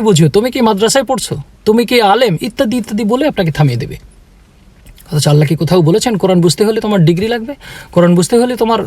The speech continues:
অমুক জায়গায় যেতে হবে, অমুক অমুক বিষয়ে তোমার মুখস্থ করা লাগবে? এইগুলো হচ্ছে ভণ্ড। এই ভণ্ডরা হচ্ছে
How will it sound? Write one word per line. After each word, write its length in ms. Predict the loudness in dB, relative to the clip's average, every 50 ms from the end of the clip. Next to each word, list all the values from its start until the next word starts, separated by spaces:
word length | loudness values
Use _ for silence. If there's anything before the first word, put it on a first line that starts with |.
| -8 -12 -14 -8 0 2
অমুক 140 | 2 2 4 2
জায়গায় 200 | 2 2 2 2 0
যেতে 140 | 0 0 0 -2
হবে, 140 | -4 -6 -8 -14 -18 -20 -20 -20 -6 0 2
অমুক 160 | 2 2 4 2 2
অমুক 160 | 2 0 -2 -4 -12 -20 -20 -4 -2 0
বিষয়ে 220 | 2 2 2 0 0
তোমার 140 | 0 0 0 0
মুখস্থ 200 | 0 -2 0 0 0 0
করা 100 | 0 0 -2
লাগবে? 200 | -2 -4 -6 -10 -12 -12 -20 _ _ -20 -20 -20 -20 -20 -20 _ -20 -20 -20 -20 -20 -20 -20 -4 0 0 2
এইগুলো 300 | 2 2 0 2 2 2 2
হচ্ছে 180 | 2 0 0 0 0 2 4
ভণ্ড। 200 | 4 4 4 2 0 -4 -6 -14 -20 -20 -20 -20 -6 -2 0
এই 60 | 2 2 2 2
ভণ্ডরা 380 | 2 2 4 4 4 2 2 2 0
হচ্ছে 200 | -2 -2 -2 -2